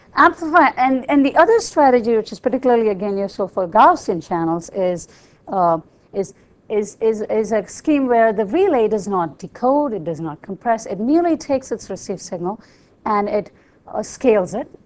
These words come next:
subject to its power constraint, and forwards that to the receiver, uh, to the destination. And clearly, obviously, what it's doing is a noisy, uh, forwarding of its, whatever it received noisily from the sources.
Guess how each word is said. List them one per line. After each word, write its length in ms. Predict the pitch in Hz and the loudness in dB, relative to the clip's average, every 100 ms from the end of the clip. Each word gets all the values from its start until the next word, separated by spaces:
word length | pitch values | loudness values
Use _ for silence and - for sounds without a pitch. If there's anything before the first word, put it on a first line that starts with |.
| _ | _
subject 380 | - 208 175 175 | -14 -12 -8 -8
to 60 | 190 | -8
its 120 | 160 | -10
power 280 | - 226 285 | -2 0 0
constraint, 440 | 269 202 - 196 190 | -2 -8 -6 -8 -6
and 180 | 175 | -10
forwards 400 | - 202 190 185 | -2 0 0 -4
that 320 | - 175 165 _ _ _ _ _ - _ | -8 -8 -8 _ _ _ _ _ -20 _
to 140 | - | -8
the 100 | 165 | -6
receiver, 480 | 156 151 - 160 - - _ _ _ - | -6 -8 -12 -14 -16 -20 _ _ _ 0
uh, 220 | 185 185 | 2 2
to 140 | 185 | 0
the 80 | 180 | -2
destination. 760 | 175 175 - 160 151 147 - - _ _ - | 0 -2 -6 -10 -10 -12 -16 -18 _ _ -4
And 180 | 262 254 | -2 2
clearly, 320 | 339 320 262 | 6 6 8
obviously, 360 | 233 226 254 | 6 6 2
what 160 | 220 208 | 0 0
it's 160 | 190 - | -2 -4
doing 320 | 214 202 185 | -2 0 -2
is 240 | 190 175 - | -6 -6 -8
a 120 | 175 | -6
noisy, 760 | 170 175 190 220 156 175 147 - _ _ _ | -6 -2 0 0 -2 -6 -6 -10 _ _ _
uh, 80 | 175 | -16
forwarding 560 | - 202 165 156 139 - _ | -2 0 2 -2 -10 -20 _
of 180 | 190 - | -12 -10
its, 220 | 175 - _ _ - | -12 -14 _ _ -10
whatever 340 | 196 175 175 | -4 -4 -4
it 140 | 165 | -6
received 340 | 190 160 175 160 | -8 -8 -8 -6
noisily 400 | 165 160 160 151 | -4 -4 -6 -8
from 180 | 170 151 | -8 -10
the 80 | |
sources. 440 | - - - - | -12 -18 -18 -20